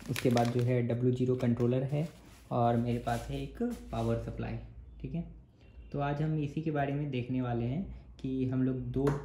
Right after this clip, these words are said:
tile को एक साथ कैसे connect करते हैं। इससे पहले मैंने बहुत सारा वीडियो लाया है, उसमें मैंने single टाइल को connect करके दिखाया है।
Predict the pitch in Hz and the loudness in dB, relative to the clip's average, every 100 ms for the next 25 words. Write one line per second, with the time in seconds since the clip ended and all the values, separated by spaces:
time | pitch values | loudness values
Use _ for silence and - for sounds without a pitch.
0 | - - - 127 117 127 123 147 131 120 | -10 -20 -8 0 0 0 -2 -2 -2 -2
1 | 123 120 - 117 - 160 - - 117 113 | -4 -6 -4 -4 -4 -6 -8 -2 2 2
2 | - 113 - 117 113 - - - - - | 0 -4 -4 -4 -6 -8 -16 -20 -2 0
3 | 143 - 151 143 139 151 147 143 135 135 | 0 2 2 4 4 4 4 2 0 0
4 | 135 135 127 120 123 120 131 156 131 143 | 2 2 2 2 0 0 -2 -4 -4 -2
5 | 131 131 127 120 123 123 120 123 127 123 | -2 -2 -2 -2 -2 -2 -2 -2 -2 -4
6 | 120 123 - 139 - - - - 123 113 | -2 -4 -2 -4 -6 -14 -20 -8 -4 -2
7 | 120 120 135 | -2 -2 -2